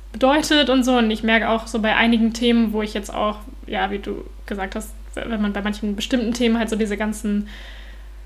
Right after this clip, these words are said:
äh, bestimmten Vokabeln nicht so weiß, dann, ähm, ja, oder wenn ich mich halt einfach so nicht sicher fühle, so in diesem Thema, keine Ahnung, da muss ich, merke ich schon, dass ich mich sehr doll konzentrieren muss darauf. Äh, und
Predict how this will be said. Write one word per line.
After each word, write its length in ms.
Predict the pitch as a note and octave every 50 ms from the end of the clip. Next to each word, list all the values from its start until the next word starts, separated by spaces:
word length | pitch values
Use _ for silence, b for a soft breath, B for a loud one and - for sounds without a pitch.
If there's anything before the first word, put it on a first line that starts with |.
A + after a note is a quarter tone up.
| B B -
äh, 220 | C4+ A3+ G#3+ G3+ G3 G3+ -
bestimmten 520 | A3+ - A3 - - - A#3 A3+ A3+ A3 -
Vokabeln 560 | A3+ A3+ - - A3+ B3 B3 C#4 C#4 C#4 C4+
nicht 220 | C4 C4 C4+ -
so 440 | - C4+ C4+ C4 C4+ C4+ C4+ C4+ C4 C4 - - - - - -
weiß, 600 | - A3+ A#3 A#3 B3 C4+ D4 D4 - - - - -
dann, 500 | A#3+ A3+ A3+ A3 G#3+ G#3+ G#3+ G#3 G#3+ G#3+ - -
ähm, 480 | - A3 G3+ G3+ G3 F#3+ F#3+ G3 G3 G3 - - -
ja, 120 | A3+ A3+
oder 100 | A#3 A3
wenn 80 | A3+ A3+
ich 80 | A3
mich 140 | A3 A#3 G#3+
halt 80 | A3 -
einfach 180 | G#3 G#3+ G#3+
so 160 | G#3 - A3 G#3
nicht 320 | G#3+ A3+ A3 - - -
sicher 520 | - B3 A3+ - B3 A#3 A3+ A3 A3 - - -
fühle, 580 | - - - B3+ B3 A#3+ A3+ A#3 A#3 A#3 A#3 A#3 A#3 - - -
so 180 | - - - A3+
in 160 | G#3 G#3+ G#3+
diesem 460 | G#3 G#3+ G3+ G#3 G#3 G3+ G3+ G#3 G#3 B B B B B B -
Thema, 460 | - C#4+ C#4 C#4+ C#4 C#4 C4 B3+ C4
keine 180 | B3+ B3+ A3+ G#3+
Ahnung, 180 | A3+ A#3+ A#3
da 60 | A3+
muss 180 | A3+ A#3+ A#3+ A#3 - -
ich, 80 | -
merke 220 | A3+ A3+ A#3 A3+ A#3+
ich 100 | A#3 -
schon, 120 | A#3+ A3
dass 120 | A3 G#3+
ich 100 | - -
mich 140 | - A3 -
sehr 120 | - G3+ G3
doll 100 | G3+ G3+
konzentrieren 560 | - A3+ G#3 G#3+ G3+ - - A#3 A#3+ B3+ B3+
muss 320 | C4 C#4 C#4+ C#4 - - - - -
darauf. 440 | - C4+ B3+ B3+ B3+ B3+ C4+ C4 - - B B B B B B B B B B
Äh, 300 | - - A3 G#3+ G#3+ G#3+ -
und 280 | - A3+ G#3 G3+ -